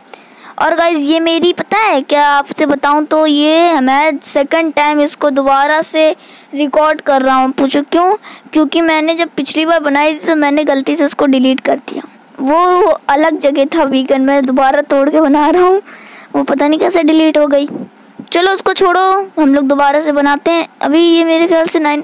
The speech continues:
हो गया, हो गया, nine by nine का हो गया। और यहाँ से ये लगाया एक iron block, दो iron block, और फिर इसके बाद ये पूरा आय-, ये अगर दो layer का बनाओ तो कुछ फ़र्क पड़ता है क्या इसमें?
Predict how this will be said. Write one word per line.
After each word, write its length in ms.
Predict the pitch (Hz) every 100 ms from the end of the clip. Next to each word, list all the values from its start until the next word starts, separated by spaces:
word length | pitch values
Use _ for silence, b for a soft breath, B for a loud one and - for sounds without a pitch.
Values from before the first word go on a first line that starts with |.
| 277
हो 160 | 330
गया, 160 | 359 330
हो 180 | 269 269
गया, 140 | 269
nine 220 | 254 254
by 100 | 254
nine 200 | 262 254
का 100 | 285
हो 120 | 285 269
गया। 120 | 262 B B B B B -
और 120 | 262
यहाँ 260 | 262 262 269
से 260 | 277 294 294
ये 240 | 262 277
लगाया 340 | 294 294 302
एक 300 | 311 269 277
iron 280 | 277 285 302
block, 200 | 302 302
दो 260 | 285 269 285
iron 380 | 285 285 294 294
block, 220 | 311 - - - B B B B
और 220 | - 262 262
फिर 260 | 277 269
इसके 280 | 277 - 269
बाद 260 | 285 311 285
ये 200 | 262 262
पूरा 380 | 269 269 269 285 262
आय-, 160 | 262 - 294
ये 260 | 403 508
अगर 300 | 415 370 427 330
दो 380 | 302 247 339
layer 240 | 392 403 392
का 120 | 403
बनाओ 220 | 392 392
तो 120 | 403
कुछ 220 | 381 392 -
फ़र्क 300 | 311 330 -
पड़ता 340 | - 285 -
है 120 | 453
क्या 180 | 285 247
इसमें? 420 | 247 269 254 277